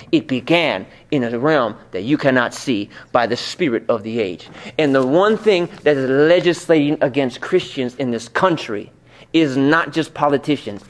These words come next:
It is the demonic realm. Don't think because we'll have a new person in the White House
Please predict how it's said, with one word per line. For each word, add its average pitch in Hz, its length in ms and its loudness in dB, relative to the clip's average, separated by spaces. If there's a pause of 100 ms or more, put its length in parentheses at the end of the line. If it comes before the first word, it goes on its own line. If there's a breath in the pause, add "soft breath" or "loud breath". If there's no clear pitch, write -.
(140)
It 143 140 2
is 135 240 2 (200)
the 127 100 0
demonic 117 540 0
realm. 101 380 -4 (640 loud breath)
Don't 180 240 2
think 180 240 0
because 160 300 2
we'll 143 100 4
have 147 160 2
a 135 60 0
new 139 140 2
person 147 400 -2
in 117 80 -2
the 113 80 0
White 113 240 2
House 95 400 -4